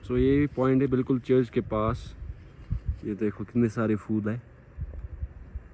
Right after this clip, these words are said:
The whole area is golf course। So guys, literally आप देखो कितनी खूबसूरत लग रही है इस वक्त Golmark, बिल्कुल फूलों के बीच में। शौकत भाई यहाँ पे reel बनाएगा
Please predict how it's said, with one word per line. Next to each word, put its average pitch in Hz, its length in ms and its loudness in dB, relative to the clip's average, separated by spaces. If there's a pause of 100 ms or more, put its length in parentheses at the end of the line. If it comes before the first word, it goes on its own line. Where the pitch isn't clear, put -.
(2750)
The 131 280 4
whole 135 320 6
area 127 240 8 (140)
is 117 100 -6 (320)
golf 127 180 4 (120)
course। 110 240 0 (2250)
So 196 160 10
guys, 185 360 10
literally 190 440 12
आप 180 220 6
देखो 170 360 6
कितनी 175 360 2
खूबसूरत 165 500 2
लग 156 180 2
रही 156 140 4
है 156 60 4
इस 147 140 -2
वक्त 147 160 -2
Golmark, 147 480 2
बिल्कुल 151 340 4
फूलों 143 340 4
के 139 160 -2
बीच 123 380 0
में। 127 180 -2 (500)
शौकत 180 300 8
भाई 175 160 8
यहाँ 160 120 10
पे 165 180 8
reel 165 200 10
बनाएगा 175 520 6